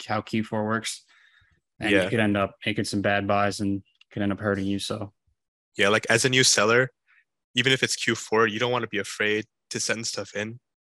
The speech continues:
Speaker 2: because you think it'll tank or it'll fail or whatever, because that's how you test the waters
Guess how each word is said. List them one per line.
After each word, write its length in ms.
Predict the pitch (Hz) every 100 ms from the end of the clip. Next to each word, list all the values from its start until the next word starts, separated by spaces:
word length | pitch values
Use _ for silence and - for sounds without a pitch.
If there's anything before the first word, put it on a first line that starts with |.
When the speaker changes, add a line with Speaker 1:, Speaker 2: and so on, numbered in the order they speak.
| _
Speaker 2:
because 260 | 107 110 101
you 60 |
think 200 | 101 104
it'll 160 | 101 95
tank 440 | - - 101 117 - _
or 140 | - 95
it'll 140 | 95
fail 320 | - 98 107
or 200 | 107 98
whatever, 400 | 95 95 101 120 - _ _ _ -
because 160 | -
that's 120 | 101 -
how 80 |
you 80 | 98
test 240 | 98 104 -
the 60 |
waters 600 | 101 101 110 113 - -